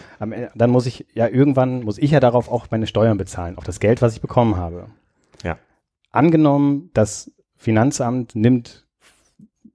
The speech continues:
Speaker 1: keine Ahnung, ich lege immer so fünfzig Prozent auf die Seite von dem, was ich einnehme. Wenn das Finanzamt aber, sagen wir mal, sowas wie neunzehn Prozent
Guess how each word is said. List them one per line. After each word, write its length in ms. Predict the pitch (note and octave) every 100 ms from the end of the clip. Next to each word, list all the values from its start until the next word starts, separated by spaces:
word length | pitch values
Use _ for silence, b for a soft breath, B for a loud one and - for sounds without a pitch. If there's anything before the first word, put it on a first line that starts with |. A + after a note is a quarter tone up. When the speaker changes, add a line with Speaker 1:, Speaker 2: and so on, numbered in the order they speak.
| - - _
Speaker 1:
keine 200 | A2 G2+
Ahnung, 160 | F#2+ G2+
ich 120 | -
lege 120 | A#2
immer 80 | G#2+
so 100 | F#2+
fünfzig 440 | - B2 D3+ C3 -
Prozent 320 | G#2+ - G2+
auf 60 | F#2+
die 100 | G2
Seite 500 | F#2 A2 D#3+ E3 - _ _ _ -
von 180 | - A#2+
dem, 140 | B2
was 100 | A#2+
ich 160 | A#2+ G#2+
einnehme. 520 | A#2 C3 C3 C3+ D3+ B B B B B _ _ _ _
Wenn 160 | A2 A2
das 100 | G2+
Finanzamt 500 | A2+ C3+ D#3+ C3 C3
aber, 420 | A2 A2+ G#2+ A2 _ _ _ _ _ -
sagen 160 | G#2+
wir 60 | G#2+
mal, 160 | G#2+ G2+
sowas 260 | G#2+ G2
wie 180 | G2 G2 _
neunzehn 460 | G2+ A2 F3+ E3+ D3+
Prozent 600 | - - C3 C3 -